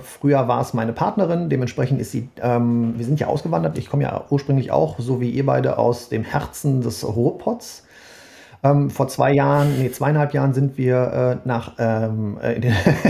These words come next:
<laughs> in den Nordschwarzwald abgewandert, äh, durch, äh, äh, ähm, fadenscheinige Umstände beruflicher Art und Weise. Also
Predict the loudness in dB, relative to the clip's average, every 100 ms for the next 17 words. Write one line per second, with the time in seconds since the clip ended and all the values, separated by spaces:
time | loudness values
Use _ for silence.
0 | 2 0 0 -4 -6 -10 -10 -4 2 4
1 | 4 4 0 -2 0 0 0 0 0 -2
2 | -4 -2 0 0 0 -2 -4 0 0 2
3 | 2 0 -2 -4 0 2 4 4 2 0
4 | 0 0 0 -4 -8 -4 -2 -2 -4 -6
5 | -4 -2 0 0 0 2 2 0 -2 -2
6 | 0 2 2 2 0 -2 -4 -4 -2 0
7 | 0 0 0 0 0 0 0 0 0 -2